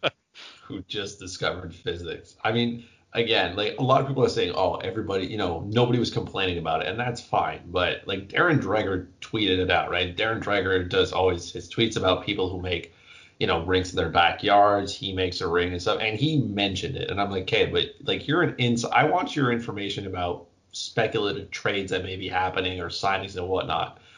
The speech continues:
Speaker 2: But if you know how to make ice, okay, and you're just doing it in your backyard,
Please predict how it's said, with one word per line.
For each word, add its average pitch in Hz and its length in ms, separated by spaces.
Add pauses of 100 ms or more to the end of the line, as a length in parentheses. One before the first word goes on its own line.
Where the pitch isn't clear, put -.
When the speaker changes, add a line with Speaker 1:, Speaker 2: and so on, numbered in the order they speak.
(140)
Speaker 2:
But 113 160
if 117 160
you 185 260
know 98 400
how 101 160
to 95 140
make 92 240
ice, - 640 (260)
okay, 87 420 (200)
and 151 100
you're 147 140
just 95 200
doing 107 240
it 98 100
in 87 120
your 87 100
backyard, 87 800